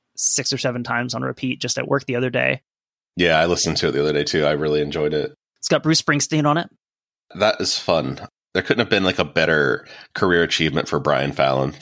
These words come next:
Speaker 2: probably, than doing
Speaker 1: Yeah.
Speaker 2: a song with Bruce Springsteen. I feel like that's probably, if you could have shown little kid Brian Fallon that, he would have been very satisfied.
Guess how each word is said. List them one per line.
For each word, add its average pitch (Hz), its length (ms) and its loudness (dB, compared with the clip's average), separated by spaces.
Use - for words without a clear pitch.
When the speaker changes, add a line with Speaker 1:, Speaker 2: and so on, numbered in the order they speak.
Speaker 2:
probably, 80 440 0
than - 260 -4
doing 175 200 2
Speaker 1:
Yeah. 160 180 2
Speaker 2:
a - 40 0
song 76 220 2
with 76 140 0
Bruce 80 180 2
Springsteen. 78 480 0
I 71 80 2
feel 76 200 2
like 67 200 0
that's 82 160 0
probably, 76 440 0
if 69 120 -2
you 80 80 0
could 78 100 0
have 71 80 0
shown 69 400 0
little 69 220 0
kid 67 260 -2
Brian 62 300 0
Fallon 58 300 0
that, 52 220 0
he 80 100 -2
would 67 100 2
have 65 40 -8
been 65 200 -2
very 50 320 -2
satisfied. - 600 -2